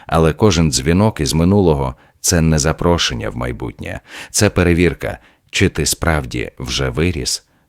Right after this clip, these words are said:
Ми зростали з думкою, що хороша людина завжди слухає,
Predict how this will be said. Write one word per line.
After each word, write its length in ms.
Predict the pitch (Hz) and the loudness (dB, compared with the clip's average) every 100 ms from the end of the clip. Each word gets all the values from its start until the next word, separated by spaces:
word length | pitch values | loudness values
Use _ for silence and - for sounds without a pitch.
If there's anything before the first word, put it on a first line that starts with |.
| _ - | _ 0
Ми 300 | 92 127 120 | 4 6 4
зростали 580 | 104 95 - 101 110 | 4 2 0 0 0
з 80 | 85 | 0
думкою, 460 | 71 98 - 101 87 | 0 0 2 0 0
що 300 | - 90 78 | -2 0 0
хороша 560 | - 78 80 110 - | 0 0 2 0 0
людина 640 | 107 98 65 73 95 98 87 | 0 0 0 -2 0 0 -2
завжди 480 | 80 76 62 76 | -2 -2 -4 -4
слухає, 600 | 76 69 64 - 55 57 | -4 -4 -8 -10 -10 -12